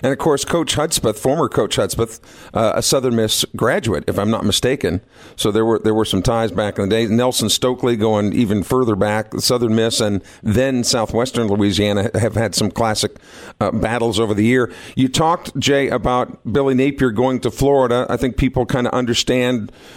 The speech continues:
bigger, better, a, a lot more money, et cetera, et cetera.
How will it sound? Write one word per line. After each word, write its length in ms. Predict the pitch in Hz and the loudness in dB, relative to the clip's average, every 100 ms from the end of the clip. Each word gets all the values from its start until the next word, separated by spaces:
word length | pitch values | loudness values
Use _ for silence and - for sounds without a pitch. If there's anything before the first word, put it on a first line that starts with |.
| - | -4
bigger, 300 | 139 123 131 | -2 2 0
better, 400 | 110 123 127 120 | 2 0 2 2
a, 180 | 113 107 | 2 2
a 40 | |
lot 340 | 110 123 131 - | 2 2 2 2
more 160 | 123 | 2
money, 320 | 120 120 120 - | 2 2 0 0
et 140 | 110 | 0
cetera, 320 | 135 120 120 | 0 0 0
et 80 | 101 | 0
cetera. 440 | - 131 127 107 | 0 0 0 0